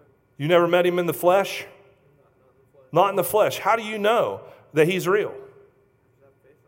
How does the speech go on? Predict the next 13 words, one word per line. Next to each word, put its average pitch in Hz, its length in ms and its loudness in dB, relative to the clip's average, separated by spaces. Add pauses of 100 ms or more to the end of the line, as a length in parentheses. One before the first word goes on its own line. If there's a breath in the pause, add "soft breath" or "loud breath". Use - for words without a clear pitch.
(440)
So - 140 -8
he's 175 60 -4
got 185 200 4
faith 294 320 4
in 208 120 2
somebody 220 460 4
that 196 160 4
he's 175 160 -2
never 240 280 2
seen 240 280 -2
in 220 100 2
the 185 100 4
physical. 170 600 -4